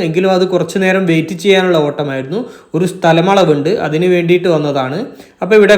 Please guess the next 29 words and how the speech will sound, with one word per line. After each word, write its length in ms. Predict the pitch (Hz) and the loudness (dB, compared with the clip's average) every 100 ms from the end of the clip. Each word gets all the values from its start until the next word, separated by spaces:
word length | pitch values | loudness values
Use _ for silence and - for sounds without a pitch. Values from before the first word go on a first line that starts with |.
| 202 | 2
കുറച്ച് 280 | 180 170 196 | 0 0 0
നേരം 200 | 175 170 165 | 2 2 0
നമുക്ക് 220 | 151 - | -2 -2
വെയിറ്റ് 260 | 151 147 160 135 | 0 -2 -4 -6
ചെയ്യണം. 320 | 135 135 196 - - _ 165 | -6 -6 -8 -10 -18 _ 2
ഇത് 80 | 233 | 4
നമ്മുടെ 280 | 240 226 233 247 220 | 6 6 4 4 4
നാട്ടിലെ 320 | 208 214 214 196 | 2 4 4 6
ഒരു 100 | 190 | 4
വ്യക്തി 300 | 175 165 - 240 180 | 2 0 -4 -4 0
ഈ 40 | 170 160 151 | 0 0 -2
നാല് 320 | 151 156 180 233 160 | -2 -2 -2 -2 0
പാവങ്ങൾക്ക്, 520 | 160 160 175 165 160 147 | 2 2 0 -2 -2 -2
അതായത് 280 | 151 160 214 185 | -2 -4 -6 -8
സ്ഥലമില്ലാത്തവർക്ക് 1040 | - 147 156 170 165 165 170 165 156 - 180 | -4 -2 -2 -2 0 0 0 -2 -2 -4 -4
വീട് 220 | 156 165 185 | -2 2 2
വെച്ച് 180 | 170 175 | 2 -2
കൊടുക്കാൻ 300 | 156 151 151 147 143 | -4 -2 -2 -2 -4
വേണ്ടി 220 | 139 220 - - - - | -4 -6 -8 -18 -20 -8
സ്ഥലം 340 | - 151 170 214 170 | 2 4 4 0 -2
ഫ്രീ 160 | 151 156 170 | 0 4 6
ആയിട്ട് 220 | 180 175 165 | 6 4 2
കൊടുക്കുകയാണ്. 580 | 143 - 147 135 127 175 262 - - | 0 0 0 0 0 -4 -8 -10 -2
അതിന് 200 | 151 170 185 | 2 4 4
വേണ്ടിയിട്ടുള്ള 460 | 175 180 170 175 202 160 | 6 4 4 4 4 4
അളവാണ്. 440 | 151 147 135 139 254 - | 4 4 2 0 -4 0
പന്ത്രണ്ട് 380 | 196 196 226 254 254 | 2 4 4 6 6
മണിയോടെ 340 | 254 247 247 233 | 6 6 6 4
അളവൊക്കെ 360 | 202 214 220 | 4 2 -2